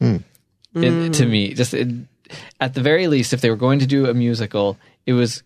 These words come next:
Speaker 2: just a great picture. I liked that so much of it was in flashbacks because it's just a little snapshot of this is what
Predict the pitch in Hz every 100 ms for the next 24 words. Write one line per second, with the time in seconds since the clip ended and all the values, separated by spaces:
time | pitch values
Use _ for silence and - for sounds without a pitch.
0 | - 143 135 - - 120 117 123 135 131
1 | 139 - _ - 139 - 120 104 101 -
2 | _ - 131 131 139 - 135 135 131 123
3 | 131 123 123 196 170 113 95 - 107 104
4 | - 123 117 113 - - 123 - 170 160
5 | 127 120 117 - 151 151 135 - 113 107
6 | - 110 107 - - _ _ - 123 -
7 | 123 117 113 120 -